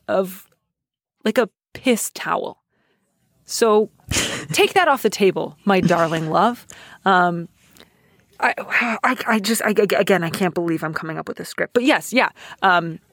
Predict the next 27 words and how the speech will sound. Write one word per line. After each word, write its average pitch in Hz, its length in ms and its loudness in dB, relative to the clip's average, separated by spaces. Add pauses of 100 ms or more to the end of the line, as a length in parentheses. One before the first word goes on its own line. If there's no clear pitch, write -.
(140)
here's 226 220 2
what 269 80 2
we're 294 80 2
doing. 226 340 2
We're 185 80 -10
going 190 200 2
to 202 60 -4
Costco 202 320 2
right 190 200 2
now. 165 240 -2 (100)
You're 180 100 -4
gonna 202 160 2
buy 190 200 4
a 208 60 -4
supply - 300 0
of 240 120 2
toilet 196 260 0
paper 202 260 0
that 190 120 -4
you 175 120 -8
keep 233 300 -4 (100)
in 202 140 2
the 247 60 0
closet 185 460 0
in 190 100 -4
your 226 100 0
bathroom 175 500 -2